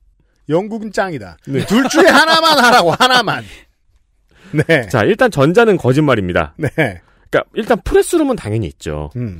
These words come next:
Speaker 2: 근데 그 프레스룸은 이제 우리가 아는 브리핑룸의 수준이고요.
Speaker 1: 음.
Speaker 2: 한국처럼 출입 기자만, 등록된 출입 기자만 기자실에 들어갈 수 있는 제도는 두 군데밖에 없습니다.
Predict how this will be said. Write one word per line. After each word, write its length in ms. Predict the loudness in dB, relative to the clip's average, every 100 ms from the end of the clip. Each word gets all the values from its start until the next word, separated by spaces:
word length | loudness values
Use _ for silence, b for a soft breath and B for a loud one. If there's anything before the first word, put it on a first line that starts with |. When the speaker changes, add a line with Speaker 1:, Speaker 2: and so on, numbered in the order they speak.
| -12
Speaker 2:
근데 160 | -6 -6
그 100 | -4
프레스룸은 960 | -4 -2 0 2 2 2 4 4 4
이제 100 | 0
우리가 380 | -2 -2 0 2
아는 480 | 2 0 -2 -4 -8 -12 _ _
브리핑룸의 720 | -4 -2 0 2 2 2 0 -4
수준이고요. 840 | -6 -6 -6 -4 -2 0 -2 -8
Speaker 1:
음. 220 | -16 -20 -20 _
Speaker 2:
한국처럼 760 | -6 -4 -8 -4 0 0 -2
출입 400 | -4 0 0 0
기자만, 580 | -10 -2 0 0 -2 -4 -4
등록된 600 | -2 0 -2 0 -2 -2
출입 320 | -6 -8 -10
기자만 520 | -4 -4 0 -2 -4
기자실에 520 | -8 0 0 0 -2
들어갈 300 | 0 0 -2
수 120 | -2
있는 200 | -4 -4
제도는 500 | -4 -4 -2 -2 -4
두 200 | -4 -4 -2
군데밖에 480 | 0 0 -2 -2
없습니다. 560 | -6 -4 -8 -6 -8